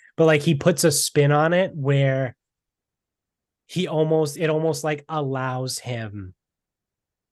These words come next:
to tell the stories. And it's pretty, it's, it's pretty fucking good. Like I said, I highly recommend it. So go check it out on Netflix.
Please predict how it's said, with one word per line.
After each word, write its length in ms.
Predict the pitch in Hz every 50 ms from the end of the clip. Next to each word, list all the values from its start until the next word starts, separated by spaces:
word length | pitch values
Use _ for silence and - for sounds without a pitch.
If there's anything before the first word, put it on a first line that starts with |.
| _ _ _ _ _ _ _ _ _ _ _ _ _ _ _ _ _
to 140 | - - 151
tell 480 | 127 117 - - - - 151 139 135 123
the 100 | 120 110
stories. 720 | - - - 127 107 104 101 107 - - - - - - _ _ _ _ _ _ _ _ _ _ _ _ _ _ _ _ _ _ _ _ _ _ _ _ -
And 120 | 170 156
it's 120 | 143 139
pretty, 360 | - - - 160 151 147 143 151
it's, 220 | 147 143 - - _ _ _ _ _ _ -
it's 260 | - 160 139 139 - - _ -
pretty 200 | - 151 135 117
fucking 340 | - 131 117 - 135 107 85
good. 260 | - 82 78 - - _ _ - - _ _ -
Like 120 | 135 117
I 60 | 120
said, 220 | 104 - 104 95 101
I 220 | 104 104 101 101 _ _ _ _ _ _ _ _ _ _ _ _ _ -
highly 220 | - 139 139 127
recommend 420 | 110 113 101 - 110 101 98 98 95
it. 160 | 101 104 -
So 100 | - 135
go 160 | 120 143 143
check 220 | 139 - 151 139 143
it 80 | 135
out 140 | 127 123 113
on 160 | 107 101 98
Netflix. 640 | 98 101 98 - - 117 104 101 - - - - -